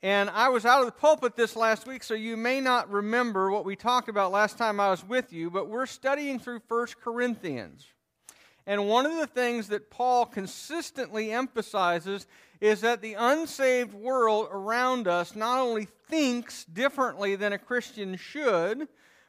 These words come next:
but that the things that it values, the things it upholds, the things that are honored in our culture form together a, a set of,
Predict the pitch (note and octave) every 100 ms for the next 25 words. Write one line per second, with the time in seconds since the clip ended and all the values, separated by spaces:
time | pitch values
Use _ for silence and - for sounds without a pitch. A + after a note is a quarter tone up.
0 | - A#3 A#3 A3 A3+ G#3+ - D#4 E4+ D4+
1 | B3 A#3 A3+ E3+ D#3+ B3 C#4 C#4 A#3+ G3
2 | D#3+ E3 G#3+ G#3 A3 C4 C#4 B3 B3 A3
3 | - - - C4 A3 G3 A#3 B3+ - -
4 | _ _ _ A3+ A3 B3+ C4+ B3+ G#3 A#3+
5 | A3 G#3+ - A#3 C4 C4+ A3+ G3+ G3+ G3+
6 | F#3 - - G#3 G#3 - - F#3 F#3+ -
7 | _ _ _ _ _ C4 C4 C4 - G3
8 | F3+ C#4 C4 G#3+ G#3 - F#3+ F#3 F3+ -
9 | F#3 F3+ - C4 B3+ - F#3 F3+ E3+